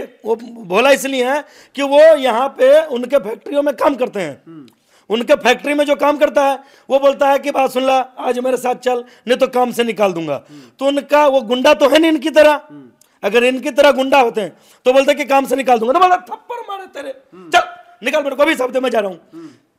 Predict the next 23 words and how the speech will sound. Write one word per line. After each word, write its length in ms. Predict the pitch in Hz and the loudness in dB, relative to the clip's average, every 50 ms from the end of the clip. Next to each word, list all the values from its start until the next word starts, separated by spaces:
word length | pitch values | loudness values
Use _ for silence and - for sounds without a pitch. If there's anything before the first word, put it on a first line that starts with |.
| _ _ _ _ _ _ _ 147 | _ _ _ _ _ _ _ -2
बोलते 220 | 196 277 311 349 | -2 2 2 2
ना 80 | 339 330 | 2 2
कभी 180 | 339 339 311 | 0 -2 0
शब्द 220 | 294 320 285 277 269 | 2 0 0 0 2
जा 80 | 262 | 0
रहा 80 | 247 233 | 0 0
हूँ, 80 | 226 | 0
जैसे 260 | 220 262 254 - 285 - | -2 -2 0 0 -2 -2
सरदार 400 | - 269 262 262 277 277 277 269 | 0 0 0 2 2 2 2 2
लोग 120 | 269 254 | 0 -2
को 100 | 226 262 | 0 0
बोलते 220 | 254 240 233 240 | 0 0 0 0
हैं, 60 | 247 240 | -4 -2
सिख 220 | - 294 302 294 | -2 -6 -6 -2
लोग 140 | 285 269 269 | -4 -4 -2
को 80 | 269 | 0
बोलते 200 | 247 247 233 208 | -2 -2 -2 -2
हैं, 120 | 247 220 175 170 170 156 - - _ _ _ - | -6 -6 -6 -12 -18 -20 -20 -20 _ _ _ -8
वो 60 | 220 | -2
गाली 240 | 202 247 269 294 320 | 2 2 4 4 4
देते 180 | 320 339 349 381 | 2 2 4 6
हैं 80 | 349 | 6
ना, 120 | 330 277 | 6 4